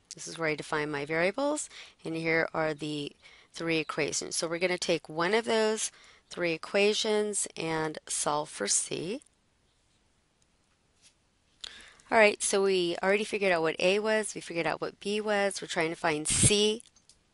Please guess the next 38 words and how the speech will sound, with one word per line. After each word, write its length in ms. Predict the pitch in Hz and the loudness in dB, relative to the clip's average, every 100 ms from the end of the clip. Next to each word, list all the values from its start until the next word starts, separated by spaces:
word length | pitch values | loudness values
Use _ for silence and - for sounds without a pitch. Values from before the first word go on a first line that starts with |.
| _ - | _ -16
which 260 | 156 - | -10 -8
was 240 | 165 151 - | -6 -6 -6
the 100 | - | -4
price 260 | 170 160 | -2 -2
per 100 | - | -8
pound 260 | - 165 160 | -6 -6 -4
of 60 | |
the 80 | 151 | -6
cherry. 320 | - 190 185 | -2 2 2
So 180 | 180 - | 2 -2
we 120 | 170 | -2
need 180 | 190 196 185 | -2 -2 0
to 140 | 170 _ - - - - - | -2 _ -20 -20 -20 -20 -8
take 240 | - 160 165 156 | -4 -4 -6 -8
one 760 | 180 185 202 220 226 233 233 - | 0 4 6 8 6 4 0 -4
of 240 | 180 165 160 | -6 -6 -6
these 320 | 170 170 165 | -4 -4 -6
three 240 | - 165 | -4 -4
equations 600 | 151 - 151 147 147 151 | -4 -4 -6 -4 -8 -10
and 100 | 113 | -10
do 80 | - | -8
it. 120 | 104 - | -8 -6
It 140 | 233 | -2
doesn't 260 | 294 233 185 | 0 0 2
matter 260 | 170 160 | 0 0
which 260 | 151 147 - | -6 -6 0
one. 360 | 226 214 208 - - - - - - _ _ | 4 4 2 -6 -20 -20 -20 -20 -20 _ _
How 180 | - 156 | -2 -2
about 340 | 151 151 147 | 4 4 2
we 100 | 156 | -2
take 440 | 151 - 139 139 - | -6 -4 -4 -4 -8
the 60 | |
first 280 | - 123 - | -4 -2 -2
equation? 380 | - - - - - - - - | -2 -4 -4 -8 -12 -20 -20 -18
So 220 | - 165 | -6 0
I'm 140 | 156 156 | 0 0
gonna 140 | 151 | -4
take 440 | 151 160 147 - | -2 0 0 -4